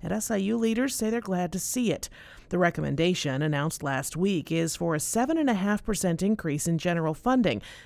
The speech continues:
as well as another boost for map grants and other access and need-based programs. S I U President Dan Mahoney says the request speaks volumes to the support for colleges and universities in Illinois.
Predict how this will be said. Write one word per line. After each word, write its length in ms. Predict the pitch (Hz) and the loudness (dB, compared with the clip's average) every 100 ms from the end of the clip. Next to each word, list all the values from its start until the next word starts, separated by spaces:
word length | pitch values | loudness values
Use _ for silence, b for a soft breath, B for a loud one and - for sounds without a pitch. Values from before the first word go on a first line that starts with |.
| - | -14
as 120 | - | -8
well 160 | 196 294 | -6 -2
as 100 | 302 | 4
another 280 | 214 202 | 4 4
boost 300 | 180 170 208 | 2 0 0
for 100 | - | 0
map 340 | 170 175 220 - | 0 2 0 -2
grants 360 | 151 104 120 | -4 -2 -4
and 140 | 160 156 | -2 0
other 240 | 160 151 | 0 0
access 580 | 151 185 - 180 202 - | 0 -2 0 2 2 2
and 120 | 175 | 2
need-based 540 | 175 190 156 175 175 - | 4 2 0 -2 -2 -2
programs. 640 | 220 208 170 120 - - B B B B B | -2 0 0 -2 -4 -8 B B B B B
S 200 | 170 175 | -2 0
I 60 | 165 | 0
U 140 | 151 | 0
President 440 | 147 170 156 147 139 | 0 0 0 -2 0
Dan 220 | 160 147 | 0 0
Mahoney 400 | 139 160 165 131 | 0 0 0 -2
says 240 | - 147 | -4 -2
the 100 | 151 | -2
request 720 | 151 151 - 240 160 - - | -4 -6 0 2 2 -2 -6
speaks 300 | - - 214 | -4 -2 -2
volumes 580 | 180 202 277 208 131 143 | 0 0 2 0 -2 -4
to 100 | - | -4
the 80 | 156 | -4
support 480 | - 160 - 185 - | -4 -6 -4 -4 -4
for 120 | - | -10
colleges 560 | - 185 190 190 208 185 | -6 0 0 2 0 2
and 120 | 180 | 2
universities 680 | 185 170 233 269 240 160 143 | 2 0 0 -2 -2 -2 -2
in 100 | 127 | -6
Illinois. 460 | 127 131 123 135 | -6 -6 -4 -4